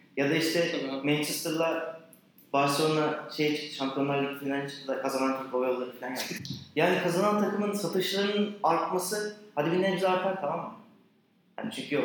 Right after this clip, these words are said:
Speaker 1: o, o takım kazandı ve sen de kendini kazananlarda hissetmek için bilmem ne, bilmem ne. Ama artık o tek bir kişiyi yenip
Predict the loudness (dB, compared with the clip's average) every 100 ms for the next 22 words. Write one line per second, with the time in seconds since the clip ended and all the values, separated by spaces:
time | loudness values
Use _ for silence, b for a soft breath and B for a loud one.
0 | 0 -2 -2 -2 -4 -6 -6 -6 -4 -4
1 | -2 -2 -2 -2 -4 -6 -8 -8 -10 -6
2 | -2 -2 -2 -4 -8 -8 -12 -16 -16 -12
3 | -10 -8 -8 -10 -12 -12 -10 -12 -14 B
4 | B 2 4 4 2 2 2 2 0 -4
5 | -2 0 -2 -2 2 2 2